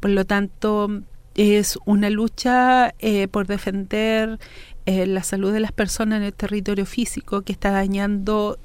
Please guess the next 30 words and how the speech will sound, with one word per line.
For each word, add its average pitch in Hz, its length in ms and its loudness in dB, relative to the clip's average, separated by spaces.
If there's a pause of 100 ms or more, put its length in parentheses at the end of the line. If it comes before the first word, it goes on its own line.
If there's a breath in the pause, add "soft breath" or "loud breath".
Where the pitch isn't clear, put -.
y, 202 400 -2
mm, 196 140 -2 (600 loud breath)
así 220 240 2
como 240 160 6
está 240 180 2
la 247 140 8
sociedad, 220 580 2
se 277 140 0
degenera 190 440 -2
el 202 60 -2
cerebro, 202 480 2
el - 40 -2
corazón, 208 480 2
los 214 160 0
riñones, 202 680 2
el 185 180 0
útero. 190 420 2 (640 loud breath)
Entonces, 208 580 0 (180)
el, 226 320 0
el 190 180 2
cuerpo 240 360 0
físico 262 800 2
es 196 260 -2
uno 220 260 2
de 226 120 0
los 202 140 -4
que - 140 -4
necesita 220 880 0
mayor 220 800 2
observación, 214 1080 0